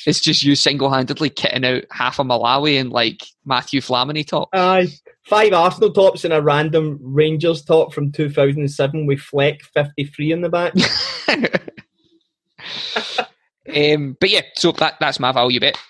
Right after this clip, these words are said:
Speaker 2: Yeah, so the values were Lazio Milan, you fancy Lazio at home. Andy, Alba Brøndby, you fancy Brøndby away. And I'm going Wolves v Arsenal, two goals, or at least two goals in the second half.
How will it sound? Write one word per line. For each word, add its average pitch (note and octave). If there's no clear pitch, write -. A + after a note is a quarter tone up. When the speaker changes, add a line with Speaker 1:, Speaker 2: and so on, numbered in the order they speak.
Speaker 2:
Yeah, D3+
so C#3+
the D#3+
values F3
were F3
Lazio F#3+
Milan, D#3
you D#3
fancy D3
Lazio C#3
at C3
home. D#3
Andy, D#3+
Alba E3+
Brøndby, D3+
you D3
fancy C#3+
Brøndby C3
away. C#3+
And A#2+
I'm C#3+
going C#3
Wolves F#3
v B2
Arsenal, B2
two C#3+
goals, C3+
or C#3
at B2
least D3
two D#3
goals C3
in A#2
the A2+
second A2
half. G#2